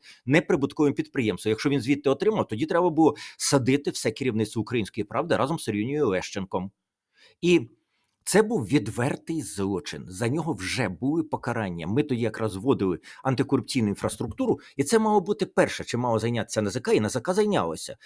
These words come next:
От тільки набу, Ситник, почав гальмувати. От Порошенко мав з усіх сил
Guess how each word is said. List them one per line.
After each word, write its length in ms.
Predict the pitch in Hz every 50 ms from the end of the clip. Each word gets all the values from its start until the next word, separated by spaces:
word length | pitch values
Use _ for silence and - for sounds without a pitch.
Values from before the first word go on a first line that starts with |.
| - - - -
От 140 | - 165 160
тільки 500 | - - 214 202 185 - - 190 151 - - - - _ -
набу, 480 | 151 185 196 180 170 233 254 233 202 - _ _ _ _ _ -
Ситник, 540 | - - - 151 113 - - 95 90 -
почав 300 | - - 135 - 208 208
гальмувати. 600 | 180 156 190 196 196 185 165 139 113 90 - 117
От 160 | 131 143 - -
Порошенко 480 | 175 180 175 - 226 196 - - 139
мав 300 | 143 147 127 104 85 - -
з 160 | 90 87 110
усіх 340 | 190 185 - - 214 - -
сил 380 | - - - - 90 73 62